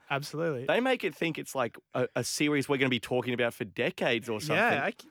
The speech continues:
Speaker 1: I know, I like this. See, now what I would like to see the test on the West Indies series and the South African series this year.
Speaker 2: Well, they, I reckon Amazon would be able to make the West Indies test series seem like the two thousand five Ashes. Because
Speaker 1: Amazing. Yeah,
Speaker 2: the
Speaker 1: I didn't think of that.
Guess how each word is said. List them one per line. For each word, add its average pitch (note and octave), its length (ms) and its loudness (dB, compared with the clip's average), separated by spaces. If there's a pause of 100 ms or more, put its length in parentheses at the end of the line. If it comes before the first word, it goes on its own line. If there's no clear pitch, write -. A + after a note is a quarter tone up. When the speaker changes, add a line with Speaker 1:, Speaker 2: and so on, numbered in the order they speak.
Speaker 1:
I G#3 80 0
know, C4+ 140 6
I A#3 60 8
like F#3 320 6
this. F#3 200 2
See, G3 120 2
now G#3+ 180 8
what G#3 180 4
I G#3 140 8
would D#4 140 4
like F3+ 300 4
to E3 100 0
see D3+ 380 2
the C3+ 100 -2
test - 580 -2
on D#3+ 120 0
the C#3+ 100 4
West C#3 340 0
Indies F#3 300 2
series B2+ 380 0
and D#3+ 120 0
the D#3+ 60 0
South D#3 200 2
African G#3 420 2
series C3+ 440 0
this B2 240 -6
year. A#2+ 240 -2
Speaker 2:
Well, D#3 140 0
they, E3 180 0 (260)
I D#3+ 200 2
reckon G#3+ 400 -2
Amazon C#3 480 2
would C3 140 -2
be C3+ 100 -2
able B2+ 140 4
to B2 60 0
make B2 300 0
the A#2+ 120 -2
West C3 320 0
Indies B2 340 0
test - 460 -4
series A2+ 280 -2
seem B2 160 0
like A2+ 180 0
the A#2+ 100 -4
two C3+ 180 -2
thousand A#2 320 0
five A2 240 0
Ashes. - 540 -8 (560)
Because C#3+ 440 4
Speaker 1:
Amazing. B2 140 -6
Yeah, F#3 120 2
Speaker 2:
the F#3 60 8
Speaker 1:
I A#3+ 80 6
didn't D#4 220 0
think C#4+ 120 0
of D4 80 0
that. B2+ 160 2